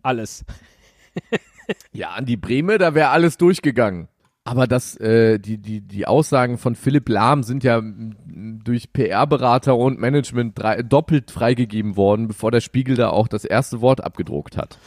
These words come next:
Speaker 2: Da kannst du ja mal für.
Speaker 1: Gut,
Speaker 2: Das
Speaker 1: gut.
Speaker 2: ist ja keine, „Huch, das hat er jetzt im Interview so gesagt, jetzt ist kei-, äh, jetzt kann man das nicht mehr ändern“, Ding.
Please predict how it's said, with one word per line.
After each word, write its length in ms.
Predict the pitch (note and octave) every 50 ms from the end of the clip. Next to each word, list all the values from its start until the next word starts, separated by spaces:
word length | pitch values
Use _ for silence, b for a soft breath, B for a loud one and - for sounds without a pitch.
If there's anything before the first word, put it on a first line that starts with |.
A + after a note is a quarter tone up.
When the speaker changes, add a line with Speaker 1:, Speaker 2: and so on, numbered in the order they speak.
| B B B
Speaker 2:
Da 80 | B F2+
kannst 240 | - A#2+ B2+ B2+ -
du 40 | C3+
ja 40 |
mal 160 | A#2 A2+ A2 G#2+
für. 400 | - - - B2+ A2+ F2 D#2+ - _ _ _ _ _ _ _ _ _ -
Speaker 1:
Gut, 360 | F3 G3 G3+ D3+ - - - _ _
Speaker 2:
Das 120 | - G2 A2
Speaker 1:
gut. 80 | B2
Speaker 2:
ist 100 | D3 C3+
ja 80 | E3 C#3
keine, 400 | - - C#3 D3 D#3 D#3 D#3+ C#3+ - b b b b b
„Huch, 320 | - A#3+ F4+ F#4 - - -
das 240 | - - C#3+ C#3
hat 100 | E3+ F3+
er 80 | F#3 E3+
jetzt 200 | E3 D#3 C#3+ -
im 100 | D3+ D3
Interview 380 | C#3+ F3+ G3 F3 D#3 C#3+ D3+ C#3+
so 120 | C3 C#3
gesagt, 380 | A#2+ A2+ C3+ C#3+ F3 E3+ - -
jetzt 240 | C3 C3 - - _ _ _ _ -
ist 180 | - C3 -
kei-, 220 | - - C3+ C#3 C3
äh, 180 | - A2 G2+
jetzt 160 | E2+ G#2+ A#2 -
kann 140 | - D3
man 100 | D3 D3+
das 140 | D3 C#3+ -
nicht 160 | - C#3 C#3
mehr 180 | C#3+ C#3+ C3+ G#2
ändern“, 300 | A2+ C3 A#2+ G2+ F#2 F2+
Ding. 260 | E2+ E2 D#2+ D#2+ B2+